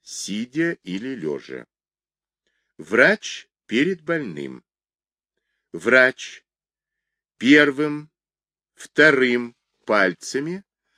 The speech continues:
растягивает круговую мышцу глаза до легкого сопротивления и фиксирует ее прижатием к костям лица. Первое Ф.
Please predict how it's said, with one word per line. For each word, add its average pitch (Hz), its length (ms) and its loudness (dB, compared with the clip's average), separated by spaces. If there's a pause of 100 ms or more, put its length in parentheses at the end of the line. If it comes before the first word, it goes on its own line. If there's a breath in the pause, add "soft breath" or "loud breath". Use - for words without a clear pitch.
(300 soft breath)
растягивает 110 1200 2 (200)
круговую 127 800 0
мышцу 95 640 -6
глаза 80 680 -8 (680 soft breath)
до 139 220 4
легкого 196 920 2
сопротивления 92 1300 -6 (360)
и 190 100 -4
фиксирует 98 1000 -4
ее 87 420 -4
прижатием 101 960 -6
к - 120 -20
костям 95 680 -6
лица. 73 580 -14 (1400)
Первое 220 540 4
Ф. 98 400 -2